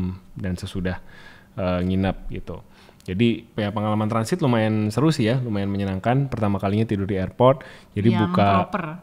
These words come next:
Speaker 2: tidur di airport
Speaker 1: tidur,
Speaker 2: yang
Speaker 1: tidur
Speaker 2: proper.
Speaker 1: proper, bener.
Speaker 2: Karena sebelumnya pernah juga tidur di airport tapi ngemper ya.
Speaker 1: Bener, bener, tidur di bangku gitu kan. Jadi
Speaker 2: Mm-hmm.
Speaker 1: ya buka jendela kamar tuh kita lihat pesawat terbang, kita lihat ada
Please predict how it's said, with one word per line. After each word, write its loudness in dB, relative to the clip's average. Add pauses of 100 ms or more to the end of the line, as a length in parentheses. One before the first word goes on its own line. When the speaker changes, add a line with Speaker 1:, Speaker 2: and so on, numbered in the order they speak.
Speaker 2:
tidur -4
di -6
airport -8
Speaker 1:
tidur, 6
Speaker 2:
yang 10
Speaker 1:
tidur 10
Speaker 2:
proper. 8
Speaker 1:
proper, 6
bener. 6 (120)
Speaker 2:
Karena -6
sebelumnya -2
pernah -6
juga -4
tidur -6
di -4
airport -6
tapi -8
ngemper -2
ya. -6
Speaker 1:
Bener, 4 (100)
bener, 0
tidur -2
di -2
bangku -2
gitu -4
kan. -4
Jadi 0
Speaker 2:
Mm-hmm. -4
Speaker 1:
ya 0
buka -4
jendela -2
kamar -4
tuh 0
kita -4
lihat 0 (280)
pesawat -2
terbang, 0
kita -6
lihat -4
ada -4